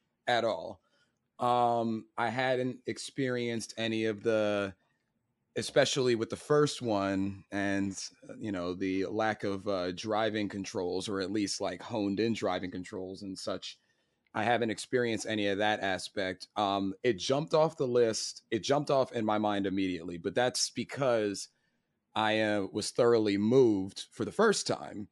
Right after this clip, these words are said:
um, and probably not the only time in my life, by the Mass Effect storyline and the choices that you make and such like that. So, to me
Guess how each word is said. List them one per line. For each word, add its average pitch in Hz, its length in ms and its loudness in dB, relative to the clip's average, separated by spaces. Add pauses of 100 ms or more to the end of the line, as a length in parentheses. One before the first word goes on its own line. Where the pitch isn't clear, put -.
(760)
um, 101 360 4
and 98 120 0
probably 110 320 2
not 104 160 0
the 104 140 -2
only 104 220 0
time 95 260 -2
in 92 80 -2
my 90 120 -2
life, 90 380 -4
by 95 260 2
the 92 160 0
Mass 95 300 0
Effect 95 320 -8
storyline 87 920 -4
and 87 220 -4
the 85 80 -6
choices 92 460 -8
that 90 220 -8
you 92 100 -6
make 87 360 -8
and 92 220 -8
such - 360 -10
like 95 260 -10
that. 95 280 -10
So, 107 500 0 (2000)
to - 160 6
me 202 460 2